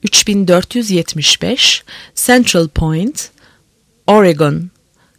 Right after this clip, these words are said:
dokuz yedi beş sıfır iki. Telefon, beş yüz kırk bir, yedi yüz otuz dört, yetmiş iki yirmi iki.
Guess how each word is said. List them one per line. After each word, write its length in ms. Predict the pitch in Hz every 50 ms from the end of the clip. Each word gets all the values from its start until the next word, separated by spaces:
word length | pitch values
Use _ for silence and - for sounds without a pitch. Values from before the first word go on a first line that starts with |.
| _ -
dokuz 400 | - 190 185 - - 294 277 233
yedi 380 | 202 185 165 156 156 214 226 202
beş 280 | 226 233 240 240 233
sıfır 380 | - - 196 - - - 196 190 -
iki. 340 | - 147 - - - 143 139 _ _ _ _ _ _ _ _ _ _ _ _ _ _ _ _ _ _ _ _ -
Telefon, 560 | - 240 233 226 220 - - 220 269 381 440 _ - - - - _ -
beş 220 | 240 254 240 - 226
yüz 140 | 208 -
kırk 300 | - - 185 165 _ -
bir, 220 | - 269 349 - - _ _ _ _ _ -
yedi 180 | 226 233 202
yüz 180 | 220 220 208 185
otuz 340 | 165 170 - 185 170 156 151
dört, 360 | 190 240 330 - - - - _ _ _ -
yetmiş 380 | 240 247 - 285 285 214 -
iki 180 | 269 262 - 294
yirmi 420 | 330 302 233 214 202 180 185 170
iki. 320 | 160 151 - - 156 151